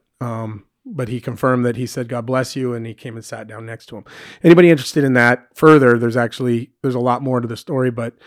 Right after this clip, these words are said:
you can look it up. It's Ali, A L I Perez, and he, he was, it should be on YouTube, seven hundred Club. But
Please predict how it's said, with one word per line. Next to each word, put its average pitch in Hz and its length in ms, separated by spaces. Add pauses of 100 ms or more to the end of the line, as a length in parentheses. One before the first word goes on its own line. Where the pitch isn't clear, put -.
(200)
you 123 120
can 113 400
look 123 180
it 127 60
up. 117 140
It's 113 180
Ali, 127 440
A 127 160
L 123 160
I 120 160
Perez, 120 640
and 117 360
he, 127 260
he 135 160
was, 113 400 (220)
it 117 160
should 151 140
be 135 80
on 123 140
YouTube, 120 480
seven 123 280
hundred 117 280
Club. 98 300 (600)
But 147 420